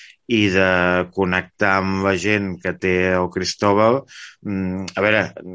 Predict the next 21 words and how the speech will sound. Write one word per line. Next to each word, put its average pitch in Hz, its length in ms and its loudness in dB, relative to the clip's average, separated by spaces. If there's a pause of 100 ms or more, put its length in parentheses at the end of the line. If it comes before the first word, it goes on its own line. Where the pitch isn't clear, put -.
(140)
ara 95 200 -6
no, 101 220 0
no 95 180 -4
vull 95 180 0
exagerar 92 600 2
i, 104 80 6 (260)
i, 98 180 -4 (280)
i, 104 840 -4
i, 107 40 -4 (420)
ni 110 100 -6
que 104 100 -4
sembli 104 840 2
un, 98 640 -6 (880)
ni 113 80 -14
que 104 100 -4
sembli 107 280 2
el 101 80 2
que 107 100 2
no 98 140 2
és, 82 180 -6
eh? 123 180 0